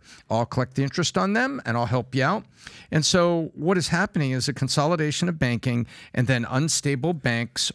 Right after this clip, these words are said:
are, are failing. Um, this is also, is very interesting, is S V B and, um, First Republic. J P Morgan, specifically Jamie Dimon, is trying to walk back into Silicon Valley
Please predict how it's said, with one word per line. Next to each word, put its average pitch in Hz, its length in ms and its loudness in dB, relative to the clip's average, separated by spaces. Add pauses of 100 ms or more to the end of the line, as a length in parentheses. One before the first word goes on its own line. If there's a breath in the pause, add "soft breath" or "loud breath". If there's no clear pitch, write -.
(140)
are, 120 420 2 (440 loud breath)
are 110 200 2
failing. 180 580 -2 (260 loud breath)
Um, 143 440 2 (100)
this 180 260 2
is 143 140 0 (100)
also, 175 540 2
is 143 80 -2
very 180 240 2
interesting, 131 500 0
is 120 240 -4
S - 200 -2
V 175 120 0
B 151 500 0
and, 127 400 -2
um, 113 440 -2
First - 280 0
Republic. 147 460 0 (1200 loud breath)
J 185 220 2
P 277 160 2
Morgan, 143 400 2
specifically 185 400 0
Jamie 147 320 0
Dimon, 131 420 -2
is - 140 -4
trying 190 320 2
to 160 60 2
walk 123 400 -2
back 117 420 0
into 143 320 0
Silicon 123 460 -2
Valley 113 400 -2